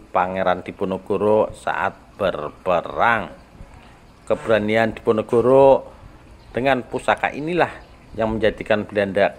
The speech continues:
keder, meskipun akhirnya bisa ditangkap di Magelang. Namun, perlawanan Diponegoro merupakan perlawanan atau perang besar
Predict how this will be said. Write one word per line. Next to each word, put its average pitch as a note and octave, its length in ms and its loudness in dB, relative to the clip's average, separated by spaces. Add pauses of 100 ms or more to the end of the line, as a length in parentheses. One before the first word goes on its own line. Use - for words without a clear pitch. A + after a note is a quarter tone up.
(120)
keder, G#2+ 880 2 (480)
meskipun F#2+ 640 -4
akhirnya G#2+ 560 -2
bisa - 240 -6
ditangkap - 720 -4
di G#2+ 80 -8
Magelang. F2 560 -2 (560)
Namun, A#2 640 -2 (320)
perlawanan A2 720 2
Diponegoro A#2 1200 2
merupakan A2 560 0 (880)
perlawanan G#2+ 800 4
atau F#2 320 -2
perang A#2+ 480 0
besar - 320 0